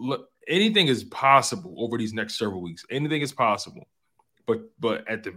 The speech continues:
but at the very least, you wanna make sure you do everything in your power to make sure you cover all your bases. You check all the boxes you need to check to make sure you're prepared enough for the opponent, regardless of who they put out there.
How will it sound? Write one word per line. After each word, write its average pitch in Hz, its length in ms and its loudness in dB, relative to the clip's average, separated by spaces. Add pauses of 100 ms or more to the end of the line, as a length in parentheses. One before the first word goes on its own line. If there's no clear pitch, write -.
(120)
but - 240 -2
at 208 100 -8
the 98 60 -14
very 131 300 -2
least, 123 280 -2
you 139 60 -4
wanna 123 160 0
make 113 160 -4
sure 110 100 -4
you 110 120 -2
do 110 180 -4
everything 113 380 0
in 90 120 -4
your 117 160 4
power 101 360 4
to - 120 -8
make 101 160 0
sure 101 320 2
you 107 140 0
cover 92 280 4
all 101 140 6
your 101 160 2
bases. 90 380 -4
You 101 80 -8
check - 180 -2
all 101 80 6
the 98 60 2
boxes 92 400 4
you 107 80 0
need 101 160 0
to 80 60 -8
check 87 240 -6
to 92 80 -8
make 92 140 -4
sure 85 220 -4
you're 110 420 8 (340)
prepared 92 360 0
enough 92 220 0 (160)
for 101 160 -2
the 90 100 -2
opponent, 87 380 0
regardless 113 420 8
of 98 100 -10
who 104 100 -8
they 92 100 -4
put 87 180 -8
out 92 220 0
there. - 140 -20